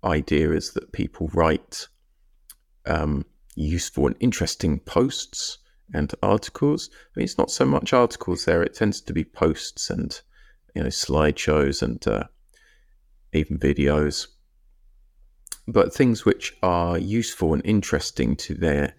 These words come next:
network. Uh, and you can build that network yourself. You know, LinkedIn is, is more now like a, a networking site than just post your profile and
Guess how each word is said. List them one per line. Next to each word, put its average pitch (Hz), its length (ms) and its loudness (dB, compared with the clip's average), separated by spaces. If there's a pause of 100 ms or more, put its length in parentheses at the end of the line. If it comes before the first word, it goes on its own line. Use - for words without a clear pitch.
network. - 800 -2 (840)
Uh, 95 360 2
and 113 360 -4
you 143 160 -4
can - 160 -12
build 113 240 4
that - 140 0
network - 380 2
yourself. - 680 -2 (160)
You 80 80 -2
know, 76 80 2
LinkedIn 80 560 0
is, - 260 -4 (340)
is 90 160 -4
more 87 500 2
now 80 540 0
like 80 240 -2
a, - 180 -2 (680)
a - 40 -10
networking 76 920 0
site - 460 -4
than 67 180 0
just - 420 -6 (560)
post - 480 -2
your - 160 0
profile 65 640 0
and 67 180 -2